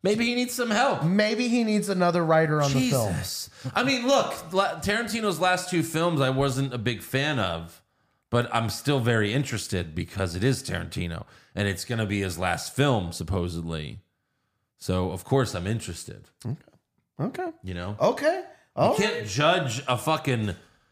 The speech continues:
Speaker 1: movie by the title. That's ridiculous.
Speaker 2: I judged it on what I had seen online, and people online were saying it was about a, a movie critic, a female movie critic. And I was like, "That sounds kinda boring."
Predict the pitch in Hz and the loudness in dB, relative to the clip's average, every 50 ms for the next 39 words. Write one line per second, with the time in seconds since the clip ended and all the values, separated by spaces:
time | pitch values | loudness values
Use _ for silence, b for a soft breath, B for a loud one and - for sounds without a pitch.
0 | b b _ - 107 120 135 143 160 165 160 151 123 113 117 123 120 113 110 101 | b b _ -2 2 4 6 6 6 6 4 4 2 4 4 4 4 4 2 0
1 | - - - - 101 139 180 170 127 87 87 101 101 101 - 113 123 117 131 170 | -2 -2 0 2 2 2 2 2 0 -2 0 0 -2 -2 -2 -2 -2 0 0 0
2 | 175 170 - 107 92 82 82 85 - 127 156 160 143 110 - 160 156 165 143 135 | 0 0 -2 -4 -4 -4 -4 -2 0 2 2 2 0 2 4 4 4 4 2 2
3 | 131 175 170 170 160 - 139 143 143 147 143 143 143 143 143 135 - - - 131 | 2 2 2 2 2 2 2 4 4 4 4 4 4 4 2 2 -2 -4 -4 0
4 | 131 131 135 135 135 - 117 123 143 160 147 127 113 107 104 107 120 120 120 113 | 0 2 2 2 2 2 0 0 2 2 2 0 2 2 2 0 0 0 0 -2
5 | 110 - 123 123 110 123 123 120 104 - - 107 110 117 123 123 117 107 113 120 | -2 -2 -2 -2 -2 -2 -4 -4 -6 -6 -2 0 2 2 2 2 2 0 0 0
6 | 123 120 113 - - 120 120 117 120 113 117 113 110 117 113 117 113 113 113 107 | 0 -2 -4 -4 -2 -2 0 0 0 -2 -2 -2 -2 -2 0 2 2 2 0 -4
7 | 101 b b b b b b _ - 120 127 131 135 139 156 151 156 175 143 - | -6 b b b b b b _ -2 0 0 2 2 2 2 2 2 0 0 -2
8 | - 156 165 165 190 185 190 - 151 131 - 175 180 180 180 180 185 185 190 233 | 0 0 2 2 2 0 -2 -4 -6 -4 -2 -2 0 0 0 0 0 0 0 0
9 | 233 190 131 - - 123 107 98 92 - 110 120 127 123 123 135 135 139 143 139 | 0 -2 -4 -2 -2 -2 -2 -2 -2 -2 -2 -2 0 0 0 -2 -2 -2 -4 -4
10 | - 156 156 151 147 - 165 165 170 170 165 190 214 175 107 92 104 101 | -2 -2 -2 -2 -4 -4 -4 -4 -4 -4 -4 -6 -6 -6 -8 -10 -10 -14